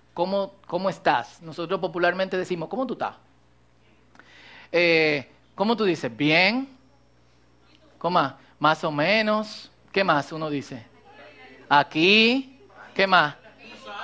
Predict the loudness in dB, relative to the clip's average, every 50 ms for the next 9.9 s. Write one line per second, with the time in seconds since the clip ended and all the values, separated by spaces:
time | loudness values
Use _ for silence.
0 | -12 -12 -14 -16 -6 0 2 2 4 4 4 4 2 2 0 -2 -6 -12 _ -20
1 | -16 -12 -10 -10 -8 -2 2 4 6 6 6 6 4 2 0 -6 -18 -8 -2 0
2 | 2 4 2 2 0 0 0 2 2 0 -4 -8 0 4 4 4 4 4 2 0
3 | 0 2 2 2 2 2 4 4 4 6 6 6 4 4 2 0 -4 -10 -12 -16
4 | -20 _ _ _ _ _ -10 -4 -2 -2 0 2 2 2 2 0 -2 -4 -8 -10
5 | -12 -14 -16 -16 -18 -20 -20 -20 _ _ -20 -20 -20 -20 -20 -20 -20 -20 -20 -20
6 | -18 -18 -16 -16 -14 -14 -14 -14 -14 -16 -16 -16 -16 -18 -18 -18 -20 -20 -20 -20
7 | -20 -20 -20 -20 -20 -20 -20 -20 -20 -20 _ _ _ _ -12 -4 0 0 2 4
8 | 6 6 6 6 4 2 -2 -4 -4 0 4 6 8 8 8 8 6 6 4 2
9 | 4 2 0 0 0 0 0 0 -2 -2 0 2 2 2 2 -2 -8